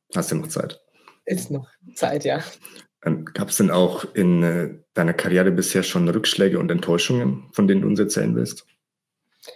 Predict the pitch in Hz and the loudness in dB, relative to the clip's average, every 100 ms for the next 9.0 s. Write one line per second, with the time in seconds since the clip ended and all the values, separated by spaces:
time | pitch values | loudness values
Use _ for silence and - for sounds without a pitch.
0 | _ _ _ _ - - _ _ - 196 | _ _ _ _ -20 -20 _ _ 2 6
1 | 196 190 190 190 185 - 214 247 247 - | 6 6 4 4 2 0 4 4 4 -2
2 | - 202 214 226 220 226 214 202 196 196 | 2 4 4 2 0 2 4 2 0 0
3 | 202 208 - - - 208 196 196 190 190 | 2 2 -2 -10 -8 -4 -2 0 0 0
4 | 185 190 - 285 _ _ _ _ - _ | 0 -2 -8 -20 _ _ _ _ -20 _
5 | _ _ _ 185 185 175 170 170 196 196 | _ _ _ 0 4 6 4 2 4 4
6 | - - 208 185 190 196 190 190 185 196 | 4 -2 0 2 4 4 4 4 4 2
7 | 202 202 180 180 202 208 220 214 - 196 | 0 2 0 0 0 0 0 -2 0 0
8 | - 185 185 185 185 180 - 151 156 | 2 0 0 0 0 -2 -4 -2 -4